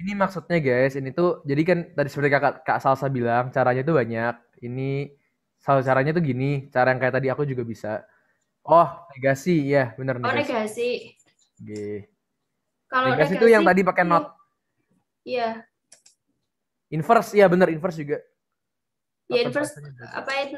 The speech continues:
Speaker 2: sinonimnya lah.
Speaker 1: Sinonim.
Speaker 2: Itu sinonimnya. Kalau
Speaker 1: Oke.
Speaker 2: misal negasi, mungkin tadi yang ditanya kalau negasi dengan cara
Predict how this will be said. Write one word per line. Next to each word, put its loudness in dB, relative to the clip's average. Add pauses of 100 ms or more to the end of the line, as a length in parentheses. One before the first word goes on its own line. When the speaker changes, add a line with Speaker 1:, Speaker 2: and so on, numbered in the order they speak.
Speaker 2:
sinonimnya 0
lah. -6 (600)
Speaker 1:
Sinonim. -12
Speaker 2:
Itu -12
sinonimnya. -10 (400)
Kalau 0
Speaker 1:
Oke. 0
Speaker 2:
misal 4
negasi, -4 (720)
mungkin -4
tadi 2
yang 0
ditanya 0
kalau 2
negasi -4
dengan -6
cara 2